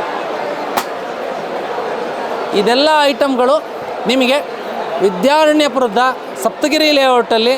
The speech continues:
ಯಾವಾಗಲೂ ಫ್ಯಾಕ್ಟ್ರಿ ಔಟ್‌ಲೆಟ್ ಇರುತ್ತೆ, ಅಲ್ಲಿಗೆ ಬಂದು ನೋಡಿ ತೊಗೊಬೋದು. ಇಲ್ಲಾಂದರೆ ಸಾಕಾರ್ ನಗರದ ಸ್ಟೆರ್ಲಿಂಗ್ ಪಾರ್ಕ್ ಅಪಾರ್ಟ್ಮೆಂಟ್ ಆಪೋಸಿಟ್ಟು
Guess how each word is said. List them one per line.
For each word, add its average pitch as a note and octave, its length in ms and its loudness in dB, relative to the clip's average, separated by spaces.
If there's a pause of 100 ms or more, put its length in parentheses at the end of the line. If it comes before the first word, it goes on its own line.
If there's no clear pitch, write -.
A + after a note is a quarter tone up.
(400)
ಯಾವಾಗಲೂ C#4 540 4
ಫ್ಯಾಕ್ಟ್ರಿ B3 440 2
ಔಟ್‌ಲೆಟ್ B3+ 420 2
ಇರುತ್ತೆ, A#3 420 2 (120)
ಅಲ್ಲಿಗೆ C4 320 4
ಬಂದು B3 400 2
ನೋಡಿ B3+ 280 2
ತೊಗೊಬೋದು. A#3+ 580 2 (320)
ಇಲ್ಲಾಂದರೆ C4 440 2
ಸಾಕಾರ್ C#4 500 2
ನಗರದ B3+ 360 2
ಸ್ಟೆರ್ಲಿಂಗ್ A#3+ 480 2
ಪಾರ್ಕ್ B3+ 240 2
ಅಪಾರ್ಟ್ಮೆಂಟ್ A#3+ 500 0
ಆಪೋಸಿಟ್ಟು A#3 640 2